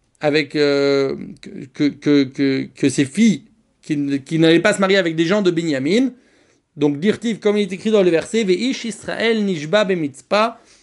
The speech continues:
les hommes d'Israël, il a juré à Mitzpah, les morts, en disant, Ish Mimenu, personne de nous,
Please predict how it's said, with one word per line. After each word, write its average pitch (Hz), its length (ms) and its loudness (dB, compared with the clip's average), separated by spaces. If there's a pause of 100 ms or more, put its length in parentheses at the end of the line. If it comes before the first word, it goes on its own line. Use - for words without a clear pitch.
(180)
les 147 160 0
hommes 196 140 2
d'Israël, 196 400 -2
il 180 120 -2
a 175 100 2
juré 180 440 2
à 170 80 -4
Mitzpah, 170 440 -6
les 180 120 -4
morts, 196 360 -2 (320)
en 190 140 0
disant, 196 560 -2
Ish 277 220 0
Mimenu, 233 560 2 (420)
personne 226 600 0 (120)
de 156 240 2
nous, 247 400 4